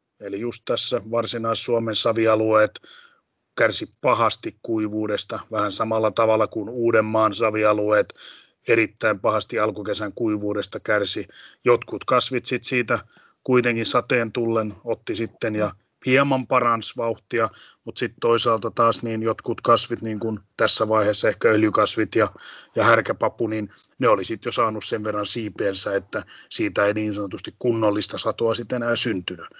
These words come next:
Ja sit meillä oli se haaste, että erittäin paljon jälkiversontaa, se sitten myöhästytti tuleentumista, eli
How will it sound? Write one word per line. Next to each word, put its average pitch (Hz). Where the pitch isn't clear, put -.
Ja 127
sit 120
meillä 107
oli 127
se -
haaste, 107
että -
erittäin 110
paljon 110
jälkiversontaa, 101
se 107
sitten 113
myöhästytti 113
tuleentumista, 107
eli 104